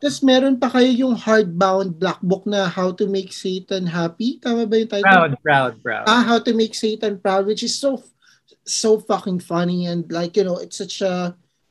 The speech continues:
Speaker 1: I feel bad for anyone who doesn't have it. So, um, sorry, tell me more about the conceptualizations. Do you make it weird or is it parang sensible lang na, "Of course, of course,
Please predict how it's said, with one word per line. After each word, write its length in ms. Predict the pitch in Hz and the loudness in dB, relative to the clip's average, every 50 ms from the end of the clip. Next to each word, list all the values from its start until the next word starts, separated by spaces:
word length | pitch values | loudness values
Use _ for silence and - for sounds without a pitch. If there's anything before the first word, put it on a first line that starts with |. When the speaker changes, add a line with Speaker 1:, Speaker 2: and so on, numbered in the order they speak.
| _ _ - | _ _ 0
Speaker 1:
I 140 | 202 190 190 | 0 0 2
feel 220 | - 233 233 233 | 4 2 2 2
bad 320 | 170 156 190 208 180 175 | 4 2 2 2 2 0
for 120 | - 202 185 | 0 -2 0
anyone 400 | 156 175 170 170 175 175 175 175 | 0 0 -2 -2 -2 -2 -2 -2
who 120 | 170 165 | -4 -4
doesn't 380 | 151 156 151 151 147 170 170 160 | -4 -4 -4 -2 -2 -4 -4 -4
have 240 | 156 165 160 156 180 | -2 -4 -4 0 0
it. 240 | 190 214 214 _ _ _ _ _ - _ _ _ _ | 0 0 -2 _ _ _ _ _ -20 _ _ _ _
So, 640 | - - - - 214 208 208 202 196 196 196 196 - - | -16 -12 -2 2 4 4 6 6 4 4 4 2 0 0
um, 280 | 196 196 185 175 185 180 | -2 -2 -2 -2 -4 -4
sorry, 440 | - 240 240 247 254 226 202 - _ | 2 4 6 6 6 4 0 -4 _
tell 160 | - 233 247 247 | 2 4 4 6
me 120 | 247 247 | 6 4
more 220 | 233 220 208 202 | 4 4 4 2
about 500 | - 202 180 175 175 180 175 175 175 175 - - | 0 -2 -2 -2 -2 0 0 -2 -2 -4 -6 -4
the 380 | 170 170 170 165 160 160 156 - - | -2 0 0 0 -2 -4 -6 -8 -8
conceptualizations. 1400 | 165 160 165 - - 170 - - - 165 156 156 151 139 135 147 143 139 135 - 143 135 143 175 - - - - _ _ _ _ - | -10 -10 -8 -8 -10 -10 -10 -6 -6 -6 -6 -6 -8 -8 -8 -8 -8 -10 -10 -12 -12 -12 -12 -12 -14 -14 -16 -18 _ _ _ _ 0
Do 80 | - 220 | 4 4
you 200 | 220 240 320 311 | 6 8 8 8
make 260 | 269 269 269 254 254 | 8 6 4 4 2
it 160 | 247 247 - | -2 -6 -6
weird 460 | 196 185 190 180 170 160 147 147 143 - | -6 -4 0 2 2 2 2 0 -2 -4
or 280 | - 196 185 190 196 190 _ _ _ _ _ - | -2 0 0 0 0 -2 _ _ _ _ _ 2
is 240 | 220 208 185 175 208 | 2 2 2 4 6
it 260 | 214 214 208 - - | 6 6 6 4 -2
parang 460 | 214 190 190 196 196 190 196 190 185 175 | 0 2 4 4 2 0 -2 -8 -8 -4
sensible 540 | - 214 196 190 180 - 202 180 180 196 185 | 0 2 2 2 2 -2 -2 0 0 0 0
lang 160 | 185 190 190 | 0 -2 -4
na, 100 | 185 185 | -8 -8
"Of 200 | 202 202 180 - | -8 -10 -10 -6
course, 440 | - 311 320 294 240 - - - _ _ _ _ _ _ - | -2 -2 -2 -2 -2 -6 -8 -10 _ _ _ _ _ _ -8
of 160 | - 220 214 | -8 -8 -6
course, 240 | - 302 285 277 277 | -2 0 0 0 0